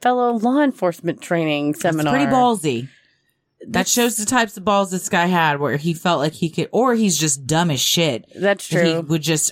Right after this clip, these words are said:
Speaker 2: openly talk about
Speaker 1: It's
Speaker 2: this.
Speaker 1: such a weird, specific thing to say, too. Not like, "I'm gonna s-, like, I'm gonna kill you."
Speaker 2: If she ever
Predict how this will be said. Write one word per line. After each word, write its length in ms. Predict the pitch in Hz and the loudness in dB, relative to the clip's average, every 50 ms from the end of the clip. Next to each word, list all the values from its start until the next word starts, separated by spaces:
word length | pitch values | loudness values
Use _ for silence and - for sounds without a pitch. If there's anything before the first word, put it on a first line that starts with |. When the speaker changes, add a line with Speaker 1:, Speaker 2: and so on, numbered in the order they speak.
| - | -2
Speaker 2:
openly 400 | 165 165 160 190 165 156 135 123 | -2 -2 0 -2 -2 -2 -2 -2
talk 320 | - - - 156 156 156 - | -2 -2 0 0 -2 -2 -4
about 200 | 117 120 117 233 | -6 -6 -4 -2
Speaker 1:
It's 120 | 226 - | -2 -2
Speaker 2:
this. 100 | - - | 0 0
Speaker 1:
such 100 | - 392 302 | 2 2 2
a 20 | |
weird, 240 | 226 254 269 277 240 | 2 2 2 2 0
specific 580 | - - - 214 - - 208 202 214 185 - - | -2 -4 -6 -4 -2 -2 -2 0 -2 -2 -2 -2
thing 200 | 190 185 180 156 | -2 0 0 0
to 60 | 151 | 0
say, 200 | - 180 180 170 | 0 0 0 0
too. 220 | 165 - 208 202 | -2 -2 0 0
Not 180 | 202 202 196 185 | 2 2 2 2
like, 220 | 208 208 190 - - | 2 0 0 -2 -4
"I'm 140 | 214 226 269 | -4 0 0
gonna 120 | 339 381 415 | 0 0 0
s-, 180 | 370 - - _ - | -4 -8 -8 _ -2
like, 280 | - 208 185 170 - - _ _ _ _ - | 0 0 0 0 -4 -10 _ _ _ _ -4
I'm 80 | 247 | -2
gonna 120 | 339 392 392 | 0 0 0
kill 220 | - - 214 180 | 0 -2 -2 -2
you." 80 | 143 - | -2 -2
Speaker 2:
If 80 | - | -2
she 220 | - - 160 160 185 | -2 0 0 2 2
ever 320 | 196 220 220 220 226 - | 2 2 2 0 0 -4